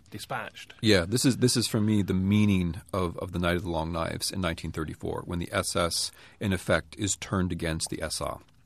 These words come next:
Speaker 2: The S R followed the kind of original, naive, literal understanding of Hitler's writings and thought racial conflict just goes on and on and on. The revolution goes on and on and on. I mean, they were like, sort of like the Trotskyites of, you know, of Nazism. There's a permanent revolution.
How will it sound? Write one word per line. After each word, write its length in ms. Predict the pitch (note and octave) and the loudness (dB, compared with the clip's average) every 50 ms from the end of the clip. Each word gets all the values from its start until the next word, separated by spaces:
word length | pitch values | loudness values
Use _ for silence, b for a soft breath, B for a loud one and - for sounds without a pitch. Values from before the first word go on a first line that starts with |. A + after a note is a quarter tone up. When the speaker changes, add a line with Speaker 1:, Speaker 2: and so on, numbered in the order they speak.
| _ _ - G#2 | _ _ -4 0
Speaker 2:
The 140 | G2+ G#2+ - | 0 0 4
S 220 | A#2 A#2+ - - B2 | 4 4 6 6 4
R 320 | A#2 A#2 A#2 G2+ F2+ F#2+ B B B B B B | 6 6 6 4 4 0 B B B B B B
followed 540 | - - - G2+ G2 G2 G2 G2 F#2 F2 - | -6 6 8 10 10 10 8 6 4 4 2
the 60 | - | -4
kind 200 | - - F#2 F2 | 0 0 0 0
of 100 | E2+ - | 0 -2
original, 540 | E2+ E2+ F#2 G2 G2 F#2+ F#2+ F#2+ F2+ F2+ F2 | -2 4 4 4 4 4 2 2 2 2 0
naive, 500 | F2+ F2 E2 E2+ F2 F2+ F#2 F#2 F2 F#2 | 0 0 0 0 2 2 2 0 0 -2
literal 380 | F2 F#2 F#2 G2 G2 F#2+ F2 F2 | -2 -2 0 2 2 2 2 0
understanding 520 | E2+ E2+ F2 - - - E2 E2 F2 D#2+ | -2 -2 -4 -4 -4 -4 -2 -2 -2 -2
of 100 | D#2+ - | -4 -6
Hitler's 280 | - - - E2+ E2+ F2 | -6 -6 -6 -6 -4 -2
writings 480 | E2 D#2 D2+ - - D#2+ F2+ - - - | 0 0 0 -2 -6 -8 -8 -8 -8 -6
and 160 | F#2 F2 - | -6 -6 0
thought 220 | - D#2+ D#2+ D#2 - - | 2 2 2 2 0 -2
racial 380 | G#2 G2+ G#2 F#2+ - - G2 | 4 6 6 8 8 4 0
conflict 520 | - - E2+ E2 E2 - F2+ D#2+ - - - | 0 2 2 2 2 2 0 -2 -2 -2 -2
just 220 | - G2+ - - | 0 0 0 2
goes 180 | - G2+ F2+ - | 2 0 0 0
on 200 | - F2+ F2 E2+ E2 | 0 -2 0 0 0
and 80 | D#2 | -2
on 140 | D2+ D2 D2 | -2 -2 -2
and 80 | D2 D#2+ | -2 -2
on. 300 | D#2 C#2 - - - - - | -2 -2 -4 -8 -12 -14 -6
The 100 | - F#2+ | -4 2
revolution 580 | F#2 F#2+ F#2 F2 F#2 F#2+ F#2 F2 - - F#2 E2 | 4 4 4 4 4 2 2 2 0 -2 -4 -2
goes 200 | D#2 E2 D#2+ - | -2 -4 -4 -4
on 200 | E2 E2 D#2+ D#2 | -4 -4 -2 -2
and 80 | D#2 | -2
on 140 | D2+ D2 D2+ | -4 -4 -4
and 80 | D#2 D#2+ | -4 -2
on. 240 | D#2 D2 C#2 - - - | -2 -2 -4 -6 -8 -8
I 60 | - | -6
mean, 160 | E2+ E2 E2 E2+ | -4 -4 -2 -2
they 80 | E2 | -2
were 100 | D#2 D#2+ | -2 -2
like, 220 | D#2+ E2 D#2 - - | -2 -2 -4 -4 -6
sort 180 | - F#2 E2 | -8 -6 -6
of 80 | D#2+ F2+ | -4 -6
like 280 | E2 D2+ - - - | -6 -8 -10 -14 -12
the 100 | - - | -12 -10
Trotskyites 800 | - - - F2 E2+ - - - - F2+ D#2+ D#2 - - - - | -8 0 2 2 2 2 -2 -6 -4 -4 -2 -2 -4 -4 -4 -4
of, 200 | E2 D#2 - - | -4 -6 -6 -8
you 80 | - - | -8 -8
know, 80 | D#2+ | -6
of 60 | D#2+ | -4
Nazism. 580 | F2 F2+ F2 F2 - - - - E2+ F#2 F#2 F2+ | -2 0 0 0 0 -2 -6 -6 -6 -6 -6 -6
There's 160 | E2+ D#2+ E2 | -6 -6 -6
a 60 | D#2+ | -8
permanent 400 | - - - G2 F#2 F2+ E2+ F#2 | -8 -2 0 0 2 2 0 -2
revolution. 580 | E2+ E2+ E2 D#2+ E2+ F2 E2+ - - G#2+ G#2 | -2 -2 -2 0 0 0 -2 -2 -6 -8 -10